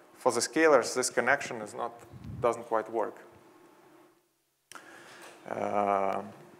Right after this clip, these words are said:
but, uh, the, the message from here is that we see that, uh, uh, when we have a graviton, we,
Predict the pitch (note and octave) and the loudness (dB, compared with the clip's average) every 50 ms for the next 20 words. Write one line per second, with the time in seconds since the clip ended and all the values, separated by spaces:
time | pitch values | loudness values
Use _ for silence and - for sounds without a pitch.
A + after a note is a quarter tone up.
0 | - - - - - - - - - - - - - A#2+ B2+ B2+ B2+ - - C#3+ | -20 -20 -20 -20 -20 -20 -20 -20 -20 -20 -20 -12 6 8 8 8 8 4 6 6
1 | C3+ C3 C3 B2+ B2+ B2+ B2+ B2+ C3 C3 B2+ B2+ B2 B2 B2 B2 B2 - - - | 8 10 10 12 10 10 10 10 10 10 10 10 10 10 8 6 2 -4 -12 -14
2 | - - C3 C#3+ G3+ B3+ - B3+ - - F#3+ E3 - E3 E3+ F3+ E3 D#3 D3 A#2+ | -4 -4 0 4 4 4 4 2 0 0 0 0 2 4 4 6 6 4 4 4
3 | B2+ B2 A#2+ - C3 - - F3+ F#3+ F3+ C#3+ D3 C#3 C3 B2+ B2+ - - C3 B2 | 2 2 2 2 -4 -2 2 2 2 4 6 6 6 6 4 2 0 4 6 6
4 | A#2+ A#2+ A#2 A#2 A#2 A2+ A2+ A2 G#2 F#2+ - - - - - A2 G#2+ G#2+ G#2 - | 8 8 8 8 8 10 8 8 6 2 -6 -14 -12 -10 -8 -6 -4 -4 -6 -6
5 | - - - - - - - A#2 A#2 A#2 A#2+ A#2+ A#2 - - B2+ A#2 A2 A2 A2 | -8 -10 -14 -14 -14 -12 -6 -6 -6 -6 -6 -8 -8 0 0 2 2 4 4 4
6 | G#2+ A2 A2 D3 F3+ G#3+ G#3 G3 - F#3 F3 E3+ E3 C#3 B2 B2 A#2+ A2+ G#2+ | 2 2 8 8 8 10 8 6 4 2 2 2 0 -2 -2 0 0 0 -2